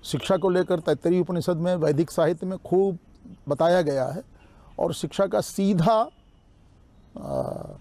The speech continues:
उद्देश्य प्रामाणिक मनुष्य बनाना है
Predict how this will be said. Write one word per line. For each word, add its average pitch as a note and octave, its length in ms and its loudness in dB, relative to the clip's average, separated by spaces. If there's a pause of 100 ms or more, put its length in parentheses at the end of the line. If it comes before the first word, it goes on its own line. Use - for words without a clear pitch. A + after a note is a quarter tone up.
(120)
उद्देश्य E3 540 2 (1120)
प्रामाणिक F#3+ 420 2
मनुष्य F3 300 -4
बनाना C#3+ 480 -2 (240)
है G3 440 0